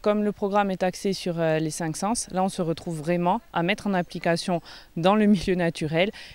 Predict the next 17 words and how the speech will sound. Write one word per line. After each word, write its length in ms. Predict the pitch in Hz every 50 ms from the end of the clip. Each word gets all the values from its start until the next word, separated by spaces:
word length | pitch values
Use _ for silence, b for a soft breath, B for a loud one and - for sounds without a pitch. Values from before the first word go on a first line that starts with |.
| B -
l'écoute 460 | 170 170 175 - - - 180 - -
des 240 | 151 147 156 151 151
oiseaux, 540 | 147 143 139 135 147 156 165 175 180 180 180
euh, 140 | 170 160 151 B B B B B -
le 160 | 160 165 170
toucher 360 | - - 185 165 - - 180
avec, 280 | 170 156 160 156 - -
euh, 300 | 160 151 151 151 151 151
les 160 | 151 151 151
plantes, 560 | - - 175 170 175 190 196 196 196 196 -
les 280 | 180 156 156 156 147 151
arbres, 380 | 160 165 180 190 196 185 175
l'observation 720 | 170 165 175 175 - - - 170 165 160 160 156 - 180 175
des 240 | 175 165 160 147 156
animaux. 480 | 156 156 156 151 147 156 180 202 220
Donc, 280 | 214 190 180 180 175
euh, 40 | -